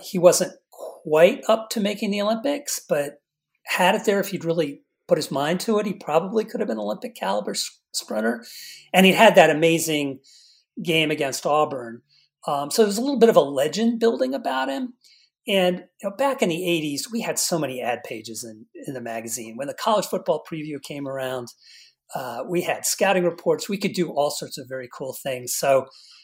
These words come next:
um, to follow this guy around and to know that there'd be the access,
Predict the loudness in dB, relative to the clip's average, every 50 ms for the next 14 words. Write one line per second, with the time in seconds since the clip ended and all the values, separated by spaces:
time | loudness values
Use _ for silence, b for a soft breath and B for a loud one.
0 | b b _ -6 -4 -4 -4 -4 -6 -6 -6 0 4 6 8 8 8 8 6 2
1 | 2 2 2 2 4 4 2 2 2 2 0 0 B B B B B -2 0 0
2 | 0 0 0 2 4 6 6 6 4 2 0 0 0 -2 -2 -2 -6 -6 -4 -2
3 | 0 2 2 2 0 0 -2 0 -2 -2 -4 -4 -6 -8 -8 -10 -14